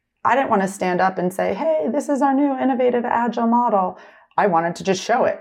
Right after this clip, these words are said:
right? Like, I want you, the journalist, to say, "Oh my God, look at what they pulled off." And, and so even how we launched it was something new. So nobody, we dr-, on the day we opened thirty-six stores at the same time, on the same day, no media, no, no one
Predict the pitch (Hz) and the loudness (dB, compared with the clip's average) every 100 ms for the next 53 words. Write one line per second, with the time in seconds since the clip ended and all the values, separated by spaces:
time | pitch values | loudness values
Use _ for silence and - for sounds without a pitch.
0 | - - 170 220 - 165 165 - - - | -8 0 0 0 0 0 0 -4 -20 -20
1 | _ - 202 220 185 254 247 165 151 214 | _ 0 2 2 2 2 2 2 2 2
2 | 285 170 - - 175 156 147 - 233 156 | 2 0 -4 -6 -2 0 0 0 0 2
3 | 202 151 185 190 165 160 - 165 160 196 | 2 2 0 2 2 0 0 0 2 0
4 | - - - 160 160 - - 165 160 165 | 0 -4 -4 -2 -2 -4 -2 -2 0 0
5 | 156 160 - - - 262 233 202 196 170 | 0 -4 -14 -10 -2 2 2 0 0 2
6 | 151 147 214 254 - 165 156 - 160 147 | 2 2 2 0 0 0 0 0 0 2
7 | 143 143 143 - - _ - 185 165 170 | 2 2 0 -4 -10 _ -6 -2 0 0
8 | 196 233 262 285 269 190 175 156 - - | 0 0 0 2 2 2 0 -2 -6 -12
9 | _ _ _ 190 240 - 214 - - - | _ _ _ -2 0 0 -2 -4 -10 -2
10 | 214 247 240 202 202 196 190 226 233 240 | 0 2 0 2 2 2 0 0 0 0
11 | 233 214 208 196 - 208 202 202 - 214 | 0 0 0 -4 -2 0 0 -2 -2 -2
12 | 214 208 202 202 180 180 202 208 208 202 | 0 0 0 0 -2 0 0 0 -2 -2
13 | 190 185 175 175 180 - _ _ _ - | 0 2 2 0 -2 -10 _ _ _ -4
14 | 196 208 190 185 180 180 185 190 180 175 | 0 0 2 2 0 0 0 2 2 2
15 | 175 175 175 | 0 -2 -6